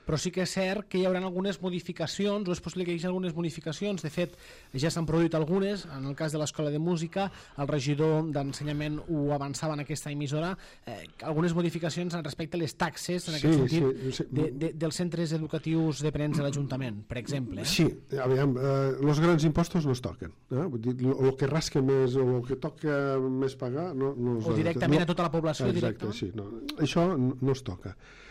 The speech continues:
Speaker 2: Lo que sí és cert, i això ho hem de saber tots, és que l'Ajuntament, quan, eh, firma los crèdits amb l'Estat, los crèdits ico, eh, d'alguna manera passem a ser un estat intervi-,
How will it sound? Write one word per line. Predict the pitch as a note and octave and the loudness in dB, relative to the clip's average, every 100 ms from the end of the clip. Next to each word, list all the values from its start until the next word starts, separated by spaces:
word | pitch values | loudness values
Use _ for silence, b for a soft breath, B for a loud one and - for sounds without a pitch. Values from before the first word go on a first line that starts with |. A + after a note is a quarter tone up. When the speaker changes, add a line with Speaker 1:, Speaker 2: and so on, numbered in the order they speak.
| B | B
Speaker 2:
Lo | C3+ | 2
que | C3+ D#3+ | 4 4
sí | A3 | 6
és | F#3+ | 4
cert, | D#3+ D#3 - - - - | 4 2 0 -14 -20 -8
i | A2+ A#2 | -4 -2
això | A#2 C#3 | 0 0
ho | |
hem | C3+ | 2
de | B2 A#2 A2 | 2 0 -2
saber | B2+ A2+ A2+ B2 | -2 0 0 0
tots, | F3 E3 | -2 -2
és | - | -4
que | A#2 G#2 B B B B B | -4 -4 B B B B B
l'Ajuntament, | B2 B2 B2+ C3 C3 C#3 | -2 0 0 0 2 0
quan, | D3+ D#3+ C#3+ B2 | 2 0 2 0
eh, | B2 B2 A#2 A2+ | 0 0 0 0
firma | C#3 C3 B2+ B2 B2 | 0 2 2 2 2
los | A#2 A#2+ - | 0 -2 -2
crèdits | B2+ B2 B2 A#2+ | 0 2 0 0
amb | A#2 | -2
l'Estat, | A2 - C3+ F#3 | -2 -4 -4 -4
los | B2+ | -6
crèdits | C3+ A#2 A2+ A#2 | -4 -2 -2 -2
ico, | D#3 - G3 A3+ A#2+ | -4 -4 -6 -6 -8
eh, | A2 | -6
d'alguna | A#2 A#2 B2+ | -2 0 0
manera | A#2+ B2 F3 | 0 0 -2
passem | E3 - B2+ | -4 -4 -4
a | |
ser | B2 B2 | -4 -4
un | A#2+ A#2 | -4 -4
estat | - C3 D3+ | -4 -4 -2
intervi-, | B2 B2 A2 A#2+ | -2 -4 -4 -6